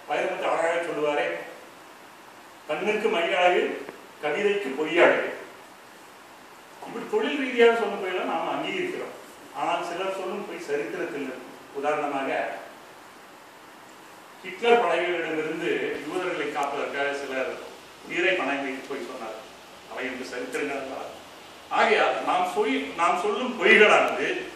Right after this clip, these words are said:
எப்படி இருக்க வேண்டும் என்றால், அது உண்மையாக வெளிப்படும் பொழுது மற்றவர்கள் அதை போற்றும்படி இருக்க வேண்டும், தூற்றும்படி இருக்கக்கூடாது.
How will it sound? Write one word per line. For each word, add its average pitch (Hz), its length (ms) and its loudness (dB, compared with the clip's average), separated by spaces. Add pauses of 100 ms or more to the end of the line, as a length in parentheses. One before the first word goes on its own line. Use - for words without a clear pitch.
(120)
எப்படி 254 300 -2
இருக்க 175 260 0
வேண்டும் 131 340 -2
என்றால், - 360 4 (1160)
அது - 280 4
உண்மையாக 240 460 12
வெளிப்படும் 214 560 4
பொழுது 165 220 -2
மற்றவர்கள் 180 500 2
அதை - 120 0
போற்றும்படி 196 500 2
இருக்க 143 240 -4
வேண்டும், 123 340 -6
தூற்றும்படி 151 380 -4
இருக்கக்கூடாது. - 560 -8